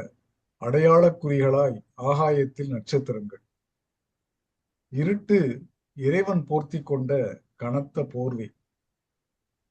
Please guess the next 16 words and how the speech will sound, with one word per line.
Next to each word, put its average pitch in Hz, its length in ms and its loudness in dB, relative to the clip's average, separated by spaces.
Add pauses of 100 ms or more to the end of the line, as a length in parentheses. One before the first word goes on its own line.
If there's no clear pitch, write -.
அவனை 160 240 0 (160)
தேடுபவர்கள் 175 760 0 (320)
இங்கே 139 220 -2 (120)
திண்டாடுவார்கள். 131 800 -2 (680)
அவனை 131 240 -2 (160)
தெரிந்தவர்கள் 156 720 0 (560)
இதை 127 220 0 (140)
கொண்டாடுவார்கள். 123 720 -2 (1120)
இது 165 200 -2 (140)
ஒரு 160 160 2 (460)
கருப்பு 190 440 2
வெளிச்சம். 131 480 -4 (1000)
இது 143 200 -2 (160)
அடையாளம் 185 540 2
காட்டும் 139 440 -2
அகங்கள் 151 440 0